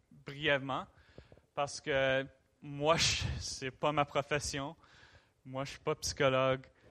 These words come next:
je suis pas psychiatriste. Et, euh, je ne comprends pas tout ce qui se passe dans ce niveau-là. Et c'est vraiment pas le, le, euh, le point que je veux, je veux mettre maintenant. Je voulais juste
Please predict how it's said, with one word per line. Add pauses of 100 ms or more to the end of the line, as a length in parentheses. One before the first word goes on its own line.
(140)
je
suis
pas
psychiatriste. (480)
Et,
euh, (920)
je
ne (260)
comprends
pas
tout
ce
qui
se
passe (380)
dans
ce
niveau-là. (520)
Et
c'est
vraiment
pas (280)
le, (920)
le, (460)
euh, (340)
le
point
que
je
veux,
je
veux
mettre
maintenant.
Je
voulais
juste